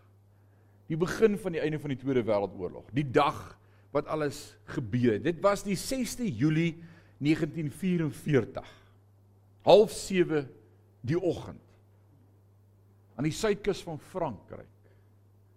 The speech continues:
Toe om en by vierentwintig duisend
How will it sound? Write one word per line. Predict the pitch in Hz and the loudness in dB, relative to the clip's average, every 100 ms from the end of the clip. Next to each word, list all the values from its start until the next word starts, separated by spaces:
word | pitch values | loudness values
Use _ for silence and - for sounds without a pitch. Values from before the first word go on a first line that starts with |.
| _ _ _ _ _ _ - - | _ _ _ _ _ _ -10 2
Toe | 240 269 | 4 6
om | 277 | 6
en | 262 214 | 4 4
by | 214 208 208 196 - - - _ _ - | 4 4 2 -4 -16 -20 -20 _ _ -4
vierentwintig | 269 254 262 240 - 226 208 202 175 113 98 | 4 4 6 2 2 2 4 2 0 -4 -2
duisend | 139 156 170 180 156 | 4 4 2 -2 -4